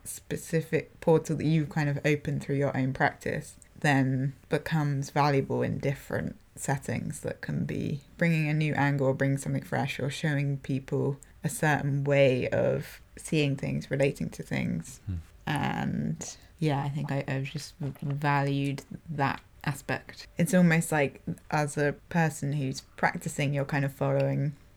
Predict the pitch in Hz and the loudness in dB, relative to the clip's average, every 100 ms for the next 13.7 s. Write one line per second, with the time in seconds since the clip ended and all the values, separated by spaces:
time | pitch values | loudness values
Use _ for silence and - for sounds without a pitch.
0 | - 139 - 156 143 147 139 - 127 127 | -4 -4 0 0 2 4 2 0 -2 0
1 | 151 135 135 135 135 135 - - - - | -2 -2 -2 0 2 2 0 -6 -6 -6
2 | - - - - - - 151 143 135 - | -6 -14 -20 -20 -20 -4 0 2 2 0
3 | 147 151 156 - - 151 160 - 165 - | 0 0 -2 -6 -6 -6 -4 -6 -4 0
4 | 143 139 147 143 - - - 147 139 - | 0 0 -2 -6 -14 -8 -4 -4 -2 -2
5 | - - - 147 - 147 156 - 87 85 | -2 -4 -4 -4 -2 -4 -6 -2 4 6
6 | 73 139 131 104 85 73 73 - - 143 | 6 4 8 10 10 8 4 -6 -4 -4
7 | 143 - - 143 247 143 - 139 135 76 | -4 -6 0 0 2 -4 -2 0 0 0
8 | 73 73 - - - - - - 180 160 | 0 -2 -4 -18 -14 -6 -6 2 4 4
9 | - 156 151 139 143 139 139 151 156 - | 4 0 0 2 4 4 4 -2 -2 -4
10 | - - 165 160 147 151 - 165 - 143 | -14 -2 2 2 2 -2 -2 -4 -4 -2
11 | 160 - - 147 139 139 139 143 165 - | -2 -4 2 4 4 2 0 0 -2 -6
12 | - - - 139 135 135 151 - - - | -20 -10 -8 -2 0 0 -2 -8 -10 -8
13 | - - - 57 - - - | -10 -10 -8 -6 -6 -12 -18